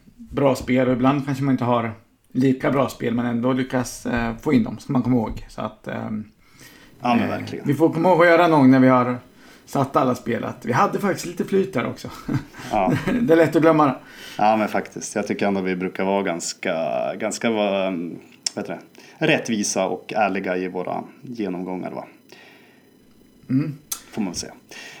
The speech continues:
Speaker 2: Eh, då ska vi se. Då är det alltså, eh, fyra spel under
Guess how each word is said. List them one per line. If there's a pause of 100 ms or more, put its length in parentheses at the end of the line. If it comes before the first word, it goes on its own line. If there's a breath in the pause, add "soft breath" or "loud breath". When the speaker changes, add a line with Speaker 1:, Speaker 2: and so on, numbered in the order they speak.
(120 loud breath)
Speaker 2:
Eh,
då
ska
vi
se.
Då
är
det
alltså, (600)
eh,
fyra
spel
under